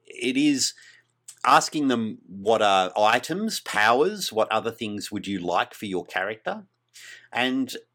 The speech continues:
the other thing that I've been doing lately is asking the players to tell the other players of the cool things that their character might have just developed into. So, "Hey, why don't you tell us the, the, the, the great new spell that you, uh, what's your favorite spell out of the new ones that you learned? Or what, what is the new ability that you're most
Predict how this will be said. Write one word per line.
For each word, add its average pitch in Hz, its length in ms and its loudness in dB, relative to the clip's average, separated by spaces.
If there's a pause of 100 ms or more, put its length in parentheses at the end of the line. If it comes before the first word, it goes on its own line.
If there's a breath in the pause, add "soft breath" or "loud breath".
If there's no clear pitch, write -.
the 131 160 0
other 202 160 6
thing 160 200 -4
that 127 80 2
I've 120 120 4
been 117 120 -4
doing 110 200 -2
lately 113 400 -2
is 113 320 -6
asking 131 680 -2 (200)
the 104 120 -2
players 117 760 -2
to 101 240 -6
tell 120 360 -2
the 101 160 -4
other 165 220 4
players 90 640 -4 (560 loud breath)
of 104 240 -2
the 123 100 0
cool 139 280 0
things 127 440 0
that - 280 -4
their 107 180 4
character 113 460 0
might 101 160 2
have 95 100 -8
just 98 220 -6
developed 95 440 -2
into. 85 420 -10
So, 92 340 -2 (380 loud breath)
"Hey, 180 120 6
why 180 140 6
don't 196 120 2
you 185 60 0
tell 160 220 2
us 151 160 0
the, 127 340 2
the, 113 220 2
the, 101 180 0
the 110 140 2
great 113 320 0
new 107 180 -4
spell 131 400 4
that 120 140 -6
you, 92 240 -8
uh, 107 120 2
what's 143 380 0
your 131 120 4
favorite 113 360 2
spell 117 360 2
out 90 100 0
of 92 60 -6
the 95 80 -8
new 104 180 -4
ones 90 260 -4
that 87 80 -16
you 82 140 -12
learned? 78 300 -12
Or 95 120 -2
what, 131 200 -4
what 180 120 4
is 160 120 -4
the 139 100 0
new 120 300 2
ability 123 420 0
that 92 120 -6
you're 95 140 -4
most 98 440 -2